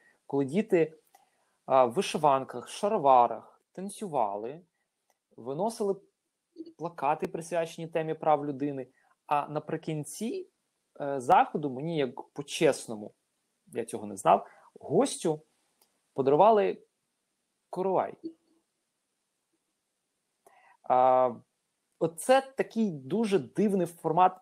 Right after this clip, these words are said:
святкування прав людини, який, м, на, ну, при всій повазі до організаторів цього заходу, це було декілька років вже тому, при всій повазі до організаторів цього заходу, при всій повазі до дітей, які,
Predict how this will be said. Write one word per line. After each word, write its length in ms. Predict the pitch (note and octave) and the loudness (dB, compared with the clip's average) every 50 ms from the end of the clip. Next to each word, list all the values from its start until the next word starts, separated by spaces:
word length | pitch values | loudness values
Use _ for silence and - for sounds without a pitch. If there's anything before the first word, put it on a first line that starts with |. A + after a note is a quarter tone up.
| _ - | _ -16
святкування 1040 | - - - - C#3 C#3+ E3+ E3 - - - F3 D#3+ F3+ F3+ E3+ D#3 C3 B2 A#2+ | -14 -14 -12 -10 -2 -2 -2 -2 -2 -8 -8 0 2 2 2 2 0 -2 -4 -6
прав 440 | - - _ - C3+ D3 D3+ B2+ B2 | -6 -8 _ 2 6 6 6 6 4
людини, 580 | A#2+ B2 A2+ A#2 F3 A#3 C#4 B3 F3 B2 A2 A2 - _ _ _ _ _ _ _ _ _ _ _ _ _ _ _ - - - _ | -2 -6 -4 -4 -4 -4 -2 -4 -4 -6 -6 -10 -16 _ _ _ _ _ _ _ _ _ _ _ _ _ _ _ -20 -20 -16 _
який, 720 | C#3+ A#2+ C#3 C#3+ C#3+ - F#3 G3 G#3 A3 G3 - - _ _ _ _ _ - _ _ _ _ _ _ _ _ _ _ _ _ _ _ _ _ _ _ - | -8 -6 -6 -6 -4 -2 0 2 2 2 2 -2 -6 _ _ _ _ _ -20 _ _ _ _ _ _ _ _ _ _ _ _ _ _ _ _ _ _ -8
м, 460 | E3+ E3 E3 D#3+ D#3+ D#3+ D#3 D#3 D3+ - - - - _ _ _ _ _ _ _ _ | -6 -4 -2 -2 -2 -2 -4 -6 -8 -10 -16 -20 -20 _ _ _ _ _ _ _ _
на, 280 | - D3+ F3+ F#3+ F3+ F3+ - _ _ _ _ _ _ _ _ _ - | 2 4 6 6 4 2 -2 _ _ _ _ _ _ _ _ _ 0
ну, 120 | E3+ F#3 F3+ | 0 0 0
при 160 | - - D3+ | 0 -2 -2
всій 180 | - - A#3 | 4 4 4
повазі 480 | A#3 - F#3+ D#3+ E3+ E3+ F#3 E3+ D#3+ D3 | 4 4 4 4 6 6 6 4 2 0
до 300 | B2+ A#2+ D3 D#3 D3+ D3 | 2 6 6 8 8 6
організаторів 720 | - - - C#3+ C3+ C3 C3+ C3 E3+ G3 G#3+ G#3+ G3+ E3+ D#3+ | 6 2 -6 -8 -8 -8 -6 0 2 2 2 2 0 -6 -8
цього 220 | - - D#3+ D3 | -6 -6 -6 -2
заходу, 320 | C#3 D3+ D3+ D3+ C#3+ B2+ - | 0 -2 -2 -2 -4 -12 -14
це 120 | - C3 | -14 -16
було 180 | A#2 A#2 A2+ G#2+ | -8 -8 -8 -6
декілька 380 | G#2 A2+ - - A2+ - A#2+ | -6 -10 -10 -10 -18 -16 -16
років 240 | A#2 A2+ - - A2+ | -16 -16 -14 -16 -18
вже 180 | G#2+ A2+ A2+ _ | -20 -20 -20 _
тому, 280 | B2+ C#3+ E3+ F#3+ F#3 - _ _ _ _ _ _ _ _ | -14 -12 -12 -12 -12 -14 _ _ _ _ _ _ _ _
при 80 | - - | -14 -6
всій 140 | - A3 | -4 -4
повазі 380 | A3+ G#3 G3 G3+ G3+ G3+ G3 F#3 | -2 2 4 4 6 6 4 2
до 80 | D#3+ E3+ | 2 0
організаторів 540 | D#3+ D#3+ D3+ C#3+ F#3 G3+ G3 F#3+ E3+ D#3+ | -2 -2 0 2 2 4 4 2 -2 -2
цього 140 | E3 D#3+ D#3 | -4 -6 0
заходу, 360 | D3 D3+ C#3+ C#3+ B2+ A#2 A#2+ | 0 0 0 0 -4 -8 -8
при 160 | A#2 - - B2+ | -8 -10 -14 -10
всій 140 | - F#3 | -10 -8
повазі 340 | F3+ F3+ E3 F3 F3 D#3 D#3+ | -8 -4 -2 -2 -2 -2 -2
до 140 | C#3+ C3 D3 | -2 -2 -4
дітей, 480 | C3+ C3 D3 - - F3+ G3+ A#3 F#3+ C#3+ | -4 -4 -8 -4 -2 -2 -2 -2 -2 -4
які, 300 | C#3+ C#3+ - G3 F#3 | -6 -6 -6 -8 -8